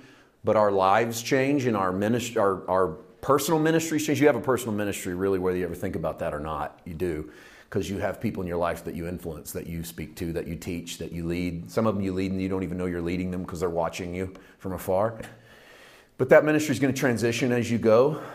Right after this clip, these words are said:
Um, and so mine is a little more out front 'cause that's what I do and that's what I am. And so when the seasons of ministry change for me, they,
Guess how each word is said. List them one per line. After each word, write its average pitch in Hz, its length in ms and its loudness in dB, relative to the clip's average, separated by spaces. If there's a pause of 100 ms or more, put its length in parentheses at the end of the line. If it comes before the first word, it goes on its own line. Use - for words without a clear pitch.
(140)
Um, 107 480 0 (300)
and 110 200 0
so 107 200 2
mine 120 340 2
is 107 140 0
a 110 40 2
little 107 140 4
more 101 300 0
out 98 180 0
front 120 300 -2
'cause 104 120 -4
that's 90 220 -2
what 92 100 0
I 87 120 0
do 123 320 2
and 107 100 2
that's 87 220 -8
what 90 120 -4
I 90 120 0
am. 131 260 0
And 104 140 -4
so 95 220 0 (140)
when 92 160 -6
the 90 60 -4
seasons 98 340 -2
of 87 60 -4
ministry 92 300 -4
change 95 280 -4
for 90 120 -6
me, 95 160 -2
they, 95 180 0